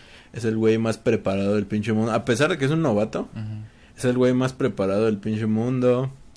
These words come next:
Speaker 1: O sea, en los juegos...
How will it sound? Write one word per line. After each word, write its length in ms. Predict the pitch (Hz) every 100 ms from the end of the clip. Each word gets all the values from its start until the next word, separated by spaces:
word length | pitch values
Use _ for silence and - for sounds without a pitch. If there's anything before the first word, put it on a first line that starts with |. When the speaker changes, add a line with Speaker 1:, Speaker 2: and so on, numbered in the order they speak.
| - - - -
Speaker 1:
O 100 | 101
sea, 960 | 104 101 98 98 95 95 92 92 - - - -
en 200 | 104 104 101
los 160 | 101
juegos... 600 | - 107 113 117 - -